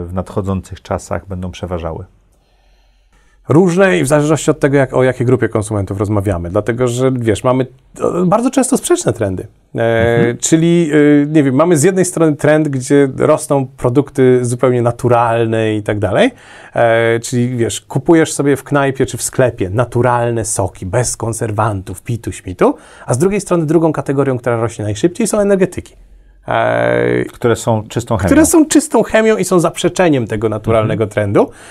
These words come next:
Speaker 2: E,
Speaker 1: I
Speaker 2: więc
Speaker 1: często kupowane przez te same osoby.
Speaker 2: Tak, właśnie, bo my nie mamy żadnego problemu, żeby utrzymać dwa sprzeczne,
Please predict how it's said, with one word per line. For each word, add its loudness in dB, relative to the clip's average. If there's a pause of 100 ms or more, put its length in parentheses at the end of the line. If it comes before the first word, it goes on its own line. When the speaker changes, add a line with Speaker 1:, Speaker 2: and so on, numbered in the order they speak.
(240)
Speaker 2:
E, 4 (100)
Speaker 1:
I -2
Speaker 2:
więc 4
Speaker 1:
często 4 (120)
kupowane 0
przez -6
te -8
same -4
osoby. -8
Speaker 2:
Tak, 0
właśnie, 0
bo 0
my 4
nie 6
mamy 2
żadnego 0
problemu, 4
żeby 0
utrzymać 0
dwa -2
sprzeczne, -2